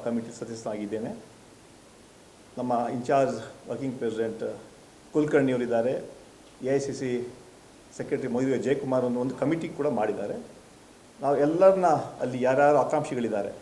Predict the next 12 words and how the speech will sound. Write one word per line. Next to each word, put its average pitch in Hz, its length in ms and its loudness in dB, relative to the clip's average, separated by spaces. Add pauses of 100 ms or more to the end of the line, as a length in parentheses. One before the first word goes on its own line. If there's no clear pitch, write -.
(520)
ಅವ್ರನ್ನೆಲ್ಲ 117 320 -2
ಭೇಟಿ 113 280 -6
ಮಾಡಿ, 123 360 -4
ಅಲ್ಲಿ 120 320 -4
ಕಾರ್ಯಕರ್ತರನ್ನ 120 720 -2
ಭೇಟಿ 110 260 -4
ಮಾಡ್ತೀವಿ. 127 460 -4 (680)
ಯಾ-, 135 100 4
ಅವರ 135 140 6 (560)
ಒಮ್ಮತ 208 360 6 (300)
ಅಭ್ಯರ್ಥಿ 127 440 2
ಪಕ್ಷದ 127 500 -8